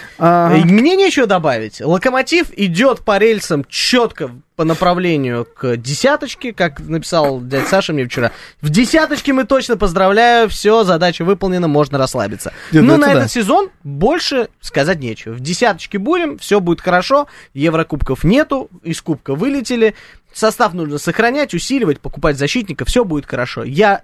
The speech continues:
Speaker 2: доволен игрой, я доволен главным тренером Михаилом Галактионовым, я доволен Дзюбой, надо его оставлять обязательно.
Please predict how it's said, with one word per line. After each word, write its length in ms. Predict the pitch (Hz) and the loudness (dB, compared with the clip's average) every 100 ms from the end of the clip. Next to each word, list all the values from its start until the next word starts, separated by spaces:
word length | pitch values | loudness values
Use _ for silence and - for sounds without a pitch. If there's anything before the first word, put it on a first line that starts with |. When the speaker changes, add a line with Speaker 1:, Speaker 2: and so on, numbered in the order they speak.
| - | -10
Speaker 2:
доволен 600 | 131 160 175 170 120 117 | -2 0 2 -2 -4 -8
игрой, 340 | 120 170 247 - - - | -6 -2 -2 -4 -20 -10
я 180 | 131 160 | 0 0
доволен 500 | 143 147 143 113 113 | 2 0 0 -2 -4
главным 360 | 123 117 113 117 | -2 -2 -2 -4
тренером 340 | 117 113 113 | -4 -4 -4
Михаилом 440 | 117 - 117 107 | -4 -4 -6 -6
Галактионовым, 680 | 117 139 - 247 269 262 247 - - | -6 -6 0 2 2 2 -2 -8 -12
я 220 | 135 180 | -2 0
доволен 400 | 151 135 127 123 | 2 0 -2 -6
Дзюбой, 380 | 127 156 269 254 | -4 0 2 2
надо 260 | 170 156 143 | 2 0 0
его 140 | 127 | -4
оставлять 480 | 123 - 131 127 120 | -4 -2 -2 -2 -4
обязательно. 560 | 117 151 277 277 277 | -4 0 0 2 -2